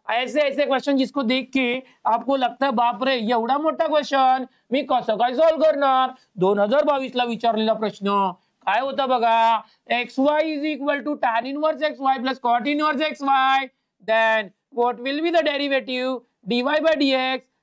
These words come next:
when at point four comma two, this is what the value of x and y, x is four, y is two, so this is given over here। अब ये क्वेश्चन है, अब इस क्वेश्चन को मैं आपको ये नहीं बोलूंगा कि बहुत ही ज्यादा करना है।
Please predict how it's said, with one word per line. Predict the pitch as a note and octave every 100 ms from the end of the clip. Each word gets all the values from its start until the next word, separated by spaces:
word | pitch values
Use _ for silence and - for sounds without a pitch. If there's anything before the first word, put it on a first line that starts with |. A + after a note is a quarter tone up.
| _
when | G#3+ B3+ C4+ - _ _ _
at | - A#3+ C#4 -
point | B3 B3 C#4
four | A#3+ A#3+ A3+
comma | A#3+ B3+
two, | A#3+ D#4 F#3+ - _ _
this | F#3 A#3+ D#4+
is | E4
what | D4+ C4+ C4 C4
the | C4
value | A#3 A3+ C4
of | C4+ C#4
x | - A#3 -
and | B3+ D4+ D4
y, | C#4 A#3+ F#3 -
x | G3 G3+ B3
is | C4 -
four, | D4 D4+ C4 B3+ B3 _ _ _ -
y | G3
is | A3+ A3+
two, | - E4+ A3+ - _ _ _
so | B3+
this | B3 C4+
is | D4+ B3+
given | B3+ C4 C4+
over | C4+ D4
here। | D4 C#4 F#3+ _ _ G3
अब | A3
ये | D4+
क्वेश्चन | C4+ C4+ C4 C#4+ A#3
है, | D#3+ _ _ G3
अब | A#3
इस | A#3
क्वेश्चन | C4+ A#3 - D4 C#4
को | D4 C#4+
मैं | C4+ C#4 D4+ D4+ A#3+
आपको | B3+ D#4
ये | D4 A#3 B3+
नहीं | C#4
बोलूंगा | C4+ B3+ B3+ C4
कि | A#3 C4
बहुत | A3+ A3+ A#3+
ही | C4
ज्यादा | A#3+ G#3+ A#3+ B3+ - _ _
करना | A3 G#3+ G#3
है। | D#3